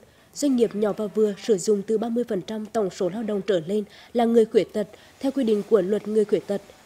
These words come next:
doanh nghiệp nhỏ và vừa nộp hồ sơ đáp ứng đủ điều kiện hỗ trợ trước, được hỗ trợ trước.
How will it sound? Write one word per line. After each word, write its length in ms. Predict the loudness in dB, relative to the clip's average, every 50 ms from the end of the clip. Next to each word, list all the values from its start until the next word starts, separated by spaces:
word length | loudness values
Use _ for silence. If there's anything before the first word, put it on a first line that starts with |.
| -20 -20 -20 -14
doanh 220 | -6 -4 -2 0 2
nghiệp 200 | 2 2 0 0
nhỏ 220 | 0 0 0 0
và 140 | 0 -2 -4
vừa 260 | -2 0 0 0 0 -2 -8 _ _ 0
nộp 240 | 2 2 2 2 2
hồ 100 | -2 -2
sơ 220 | -2 -4 -6 -4
đáp 180 | -2 -2 -4 -2
ứng 280 | -2 -2 -2 -2 0
đủ 140 | 2 2 4
điều 140 | 4 4 2
kiện 240 | 4 2 0 0 0
hỗ 160 | 0 -2 -4
trợ 240 | -2 -2 -2 -2 -2
trước, 280 | -2 -2 -4 -4 -4 -8 -16 -20 -20 -10 -2
được 200 | 0 0 0 0
hỗ 120 | -2 -4
trợ 160 | -2 -2 -4 -4
trước. 240 | -4 -4 -6 -6